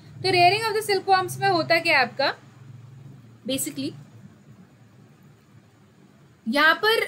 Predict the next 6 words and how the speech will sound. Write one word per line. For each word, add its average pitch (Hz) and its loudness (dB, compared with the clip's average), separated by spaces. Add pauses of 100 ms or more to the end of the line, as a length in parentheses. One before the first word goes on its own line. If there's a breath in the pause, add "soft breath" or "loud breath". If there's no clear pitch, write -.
(220)
सबसे 320 -2
पहले 339 2
हम 339 0
क्या 262 0
करेंगे, - -14
जो 392 2